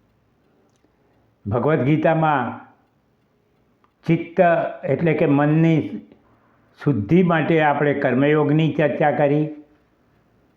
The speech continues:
એ પછી કર્મયોગની ચર્ચા પછી કર્મ સંન્યાસની ચર્ચા કરી,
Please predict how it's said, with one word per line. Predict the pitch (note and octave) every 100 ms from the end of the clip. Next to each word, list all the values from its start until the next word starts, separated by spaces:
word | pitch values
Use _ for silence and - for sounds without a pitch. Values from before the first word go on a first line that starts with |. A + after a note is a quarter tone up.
| _ -
એ | E3+
પછી | F3+ E3+ -
કર્મયોગની | E3+ - D#3 D3 E3 F3 E3+ E3+ D3 C#3 - - _ _ _ _ _ _ _ _ _ _ _ _ _ _ _ _ _ _ - G#3 D3 E3+
ચર્ચા | - C#3+ - E3+
પછી | - C#3 E3 D#3 - - - _
કર્મ | C#3+ D3 D3+ E3 E3+
સંન્યાસની | - C3+ C#3 D#3 F#3+ F#3 F#3 G3 F#3
ચર્ચા | F3 - C3+ A2+
કરી, | A2 G#2+ G#2 G#2